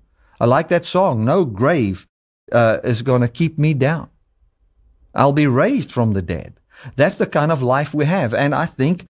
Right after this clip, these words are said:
as the church, we can take this truth and, uh, and see it and appropriate it in everyday life and ask ourselves the question, how does this life look in everyday life?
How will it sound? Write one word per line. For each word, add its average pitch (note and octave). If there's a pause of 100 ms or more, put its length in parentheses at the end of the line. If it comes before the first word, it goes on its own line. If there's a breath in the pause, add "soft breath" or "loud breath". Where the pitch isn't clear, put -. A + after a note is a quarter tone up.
as C3
the A2+
church, D#3 (160)
we C3+
can C3+
take G3+
this C#3+ (220)
truth F3 (120)
and, D3
uh, C#3 (260)
and C3+
see G#3+
it D3+
and B2+
appropriate C#3
it B2 (180)
in C3+
everyday D3
life C#3+
and C#3+ (140)
ask G3+
ourselves D3+
the C#3+
question, B2 (220 loud breath)
how D#3+
does D#3
this D#3+
life C3+
look F3 (140 loud breath)
in D3+
everyday C#3+
life? D#3